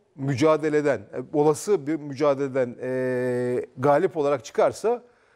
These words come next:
Irak'ın geleceğine damgasını vurur. Çünkü Mukteda Es-Sadr, e, bağımsızlık yanlısı olan bir figür. Evet, Şii olması hasebiyle Şiiliğin, e, İran'la olan iletişimi, etkileşimi, etkisi olması hasebiyle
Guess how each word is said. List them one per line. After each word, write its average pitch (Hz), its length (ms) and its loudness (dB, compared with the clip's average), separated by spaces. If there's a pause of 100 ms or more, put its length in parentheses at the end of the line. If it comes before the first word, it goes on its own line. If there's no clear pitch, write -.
(180)
Irak'ın 175 380 2
geleceğine 147 460 -2
damgasını 113 440 -4
vurur. 87 240 -18
Çünkü 185 460 -4 (180)
Mukteda 143 460 0
Es-Sadr, 170 640 -2 (560)
e, 139 280 4 (160)
bağımsızlık 143 800 0
yanlısı 123 400 -4
olan 101 260 -8
bir 95 80 -12
figür. - 500 -20 (560)
Evet, 165 200 4 (260)
Şii 170 320 0
olması 165 380 2
hasebiyle 156 800 2 (540)
Şiiliğin, 151 760 4 (420)
e, 139 60 2 (760)
İran'la 160 460 2
olan 151 280 2
iletişimi, 147 560 -4
etkileşimi, 143 760 -2
etkisi - 580 -4
olması 139 360 0
hasebiyle 139 560 2